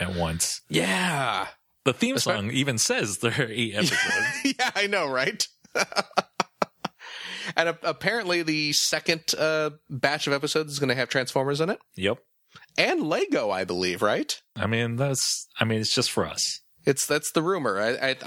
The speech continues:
Speaker 2: I think this, the rumored second half is Transformers, uh, Lego, Star Trek, and I forget what the other one is.
Speaker 1: Well, three of those four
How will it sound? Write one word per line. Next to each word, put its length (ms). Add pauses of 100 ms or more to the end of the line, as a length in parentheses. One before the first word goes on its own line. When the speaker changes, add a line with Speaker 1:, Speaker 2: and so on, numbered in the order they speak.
Speaker 2:
I 40
think 280
this, 220
the 220
rumored 640
second 380
half 320
is 140
Transformers, 1000 (720)
uh, 240
Lego, 720
Star 580
Trek, 480 (560)
and 800 (2250)
I 100
forget 280
what 100
the 100
other 120
one 140
is. 260 (200)
Speaker 1:
Well, 360 (260)
three 220
of 140
those 200
four 520